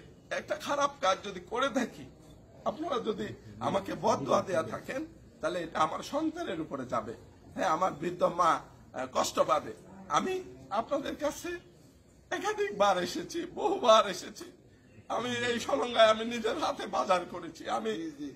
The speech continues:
Speaker 1: আমি অন্য মানুষকে দিয়ে বাজার করে নাই। আমি এই দিক দিয়ে হাঁটতে হাঁটতে গিয়েছি, আমি কাঁচা বাজারের দিয়ে বের হয়ে আসছি। আমি সবার সাথে কথা বলেছি। এই যখন আমি এই করোনা ভাইরাসে যখন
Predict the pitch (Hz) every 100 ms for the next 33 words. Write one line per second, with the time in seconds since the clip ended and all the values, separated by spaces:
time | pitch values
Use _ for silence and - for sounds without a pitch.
0 | - 226 220 240 233 220 214 208 - 196
1 | 202 190 190 190 - 160 170 233 330 214
2 | - 220 226 233 180 220 196 208 - 208
3 | 339 - 208 196 208 - - - - -
4 | - 160 180 208 - 330 - 220 190 196
5 | 190 165 - 160 185 180 185 185 - 151
6 | 139 - 170 185 185 277 214 - - 185
7 | 165 156 165 156 143 - - - 123 110
8 | - 117 226 233 240 214 180 170 - -
9 | - - - - - 214 - 320 311 220
10 | 196 - - 185 220 214 214 214 185 196
11 | 208 214 202 180 190 196